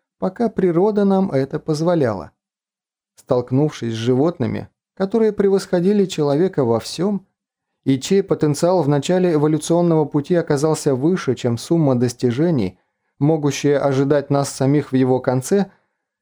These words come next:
мы начали чувствовать неуверенность в себе и завтрашнем дне. Как нарочно это оказались обезьяны.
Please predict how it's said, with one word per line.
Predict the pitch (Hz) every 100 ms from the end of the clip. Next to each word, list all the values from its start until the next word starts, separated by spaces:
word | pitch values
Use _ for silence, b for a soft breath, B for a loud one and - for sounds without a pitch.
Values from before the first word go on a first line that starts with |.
| _
мы | 135
начали | 185 226 - 208
чувствовать | 202 220 202 - 190 185
неуверенность | 165 175 170 208 196 185 175 -
в |
себе | - 147 143 208 202 175 _ _
и | -
завтрашнем | 175 156 170 175 165 - 175 165
дне. | 131 95 - _ _ _ _ _ _ _ _ _ _
Как | - 120
нарочно | 131 120 151 - 120
это | 113 117
оказались | 117 123 120 113 113 113 - _
обезьяны. | 113 120 151 165 123 92 73